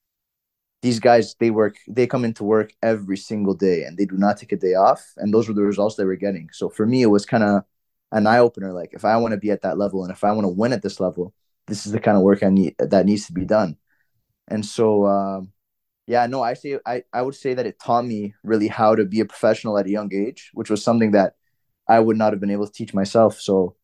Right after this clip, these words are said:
yeah, no, I feel like the draft is a great, it's a great, uh, I mean, it's a great thing for,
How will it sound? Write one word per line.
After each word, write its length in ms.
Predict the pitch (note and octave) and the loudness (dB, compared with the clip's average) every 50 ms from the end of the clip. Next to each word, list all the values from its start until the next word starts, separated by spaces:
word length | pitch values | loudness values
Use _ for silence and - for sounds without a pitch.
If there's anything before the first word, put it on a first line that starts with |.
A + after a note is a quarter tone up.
| _ _ _ _ _ _ _ _ _ _ | _ _ _ _ _ _ _ _ _ _
yeah, 200 | - - B2+ B2 | 0 2 2 2
no, 200 | B2 C#3+ C#3+ A#2+ | 2 2 2 2
I 80 | F#2 G2 | 2 0
feel 140 | - - C#3+ | 2 0 0
like 100 | C3 - | 0 -2
the 60 | A2 | -6
draft 320 | G2 A2+ A2+ A2+ A2+ - | -2 0 0 0 0 -4
is 80 | A2+ G#2+ | -8 -10
a 60 | G#2 | -10
great, 400 | F2+ - G#2 G#2 G#2 G#2 - _ _ - | -6 -2 -2 0 0 0 -2 _ _ -20
it's 140 | - - - | -18 -10 -10
a 60 | A2 | -8
great, 420 | G2 A2 A#2 A#2 A#2 A2+ - - | 0 2 4 4 4 4 2 0
uh, 280 | A#2 G#2 G2+ F#2+ F#2+ F#2 F#2 A2 _ _ _ _ _ - | 0 2 2 2 0 -2 -6 -12 _ _ _ _ _ -8
I 80 | - A2+ | -6 -4
mean, 140 | B2 A#2+ | -2 -2
it's 120 | A#2 A2+ - | -4 -4 -2
a 40 | A2 | 2
great 260 | A#2+ B2+ B2+ B2 - | 4 4 4 4 2
thing 220 | A2+ A2 A2+ A2 | 0 2 2 0
for, 440 | G#2+ - - G#2+ G2+ G2 F#2+ F#2+ _ | -2 -4 -2 0 0 0 -2 -4 _